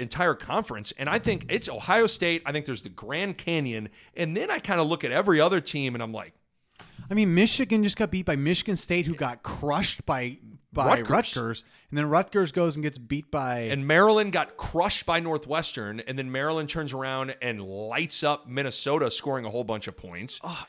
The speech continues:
Speaker 2: I, I
Speaker 1: How
Speaker 2: mean,
Speaker 1: about the way that game ended?
Speaker 2: oh, my, I, I turned it off. I thought it was over.
Speaker 1: The missed extra point in
Speaker 2: Yeah,
Speaker 1: overtime. You're
Speaker 2: and,
Speaker 1: like, <laughs>
Speaker 2: and then Iowa's kicking the tar out of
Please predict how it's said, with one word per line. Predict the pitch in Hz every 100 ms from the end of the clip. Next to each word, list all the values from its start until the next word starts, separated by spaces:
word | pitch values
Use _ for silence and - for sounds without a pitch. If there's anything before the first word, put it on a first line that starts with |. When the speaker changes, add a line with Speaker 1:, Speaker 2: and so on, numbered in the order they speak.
| -
Speaker 2:
I, |
I | 170
Speaker 1:
How | 190
Speaker 2:
mean, | 170
Speaker 1:
about | 208
the | 131
way | 127
that | 113 123
game | 117 92
ended? | 82 76 -
Speaker 2:
oh, | 214
my, | 196 170
I, | 170 170 185
I | 170
turned | - 190 139
it |
off. | 156 139
I |
thought | - 123
it |
was | 120 120
over. | 208 151 101 - 127
Speaker 1:
The | 139
missed | 127 151 -
extra | 139 - 143
point | 131 160 156
in | 123 123
Speaker 2:
Yeah, | 240 294
Speaker 1:
overtime. | 196 - 123 117
You're | 170
Speaker 2:
and, | 175 214
Speaker 1:
like, | 208
<laughs> |
Speaker 2:
and | 185 185
then | 214 214 220 - -
Iowa's | 175 208 226 196 175 143 151 -
kicking | 190 196
the | 170
tar | - 165 156 165
out | 160
of | 147 117